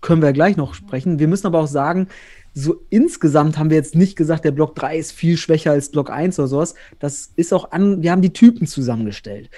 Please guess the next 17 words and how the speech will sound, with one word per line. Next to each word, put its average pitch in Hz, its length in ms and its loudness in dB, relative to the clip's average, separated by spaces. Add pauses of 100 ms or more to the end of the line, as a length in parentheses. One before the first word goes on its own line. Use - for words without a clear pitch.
(120)
Wir 175 160 6
denken 262 220 4
uns 233 160 -2
nämlich 202 240 0
mit 165 240 -4
Christian 262 360 -2
Wölfeschneider, 185 520 0
Michael 220 400 2
Mayer, 165 380 0 (220)
Furkan 240 440 0
Aas, 190 320 -6
Mert 202 280 0
Sipahi 208 540 0
und 277 280 -2 (200)
Ayub 185 400 -2
Tamuk 180 460 2
zusammen, 160 600 0